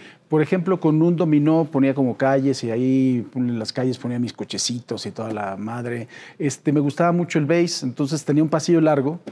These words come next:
y con una manopla y una pelota de tenis pichaba y no tenía mal brazo, fíjate. Entonces, ese eran parte de los... y era,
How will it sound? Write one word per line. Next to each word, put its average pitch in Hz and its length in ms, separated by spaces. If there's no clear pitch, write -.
y 123 80
con 143 280
una 156 220
manopla 151 400
y 131 40
una 131 140
pelota 135 260
de 127 60
tenis 139 440
pichaba 147 520
y 127 100
no 151 220
tenía 214 240
mal 208 180
brazo, 202 360
fíjate. 160 360
Entonces, 170 480
ese 175 200
eran 208 200
parte 190 280
de 185 60
los... 147 260
y 127 260
era, 143 400